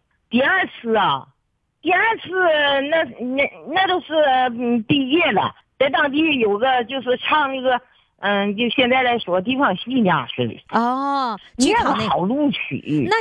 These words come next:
Speaker 2: 你那个去考的时候，你也没跟你妈说？
Speaker 1: 那个跟同学一块儿就那么就去了。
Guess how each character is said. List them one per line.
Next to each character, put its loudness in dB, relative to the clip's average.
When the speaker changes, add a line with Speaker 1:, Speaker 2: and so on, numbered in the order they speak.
Speaker 2:
你 -2
那 -2
个 0
去 -4
考 -6
的 -2
时 -2
候， 0
你 -6
也 -4
没 -4
跟 -2
你 -4
妈 -4
说？ -4
Speaker 1:
那 -12
个 2
跟 -2
同 -4
学 0
一 -4
块 0
儿 -2
就 -10
那 -4
么 -2
就 -6
去 -2
了。 -2